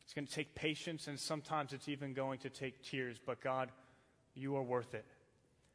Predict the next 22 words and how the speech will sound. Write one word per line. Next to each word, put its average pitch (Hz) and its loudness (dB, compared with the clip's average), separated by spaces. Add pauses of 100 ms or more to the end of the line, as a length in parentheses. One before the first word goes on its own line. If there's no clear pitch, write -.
(380)
because 123 -6
you 127 2
alone 123 0 (680)
have 123 -2
the 123 -4
words 113 0 (640)
of 107 -4
life. 104 -4 (1900)
For - -12
some 135 0
of 127 4
us, - 2 (340)
we 123 -6
may 127 2
be 123 -4
seeing 127 0
life 131 4
in 127 -4
the 123 0
words 127 2
of 117 -4
God 127 4